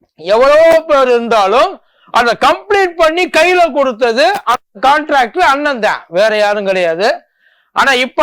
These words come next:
அண்ணன் இமயமலை போயிருக்காரு. எப்படியும் ஒரு வாரம் பத்து நாள் ஒண்ணும் நியூஸ்ல இருக்காது. ஒரு பத்து நாள் கழிச்சு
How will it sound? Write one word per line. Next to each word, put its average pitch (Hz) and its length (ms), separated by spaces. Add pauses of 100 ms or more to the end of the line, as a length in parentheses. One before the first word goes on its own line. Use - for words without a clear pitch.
அண்ணன் 311 280
இமயமலை 302 420 (120)
போயிருக்காரு. 277 460
எப்படியும் 285 340
ஒரு 262 160
வாரம் 269 320
பத்து 254 240
நாள் 262 200
ஒண்ணும் 262 240
நியூஸ்ல 262 360
இருக்காது. 240 480 (460)
ஒரு 208 140 (120)
பத்து 226 320
நாள் 320 160 (260)
கழிச்சு 320 500